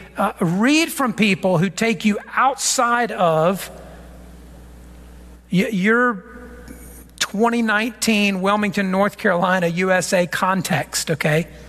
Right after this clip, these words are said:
Because we're all hearing the same background noise, right? We're all, we're, we're all traveling at this frenzied pace, uh, hearing everything that, that,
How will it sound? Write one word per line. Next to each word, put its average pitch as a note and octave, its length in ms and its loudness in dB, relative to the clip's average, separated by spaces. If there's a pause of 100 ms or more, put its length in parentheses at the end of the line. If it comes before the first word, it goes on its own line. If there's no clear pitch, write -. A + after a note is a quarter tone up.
(1400)
Because G#3 260 0
we're C#4 160 2
all A#3 500 2
hearing C4 500 2
the A3 80 0
same B3 320 0
background A3 580 0
noise, F#3 500 0 (640)
right? G3 300 0
We're A3 140 0
all, A3+ 460 2 (300)
we're, G#3+ 220 2
we're G#3+ 220 2
all G3+ 340 4
traveling A3 720 0
at G#3 100 -2
this G3+ 160 0
frenzied G3+ 540 0
pace, F#3+ 540 0 (340)
uh, E3 200 0
hearing A#3 680 -2
everything A#3 580 0
that, F3+ 240 0
that, E3+ 320 -2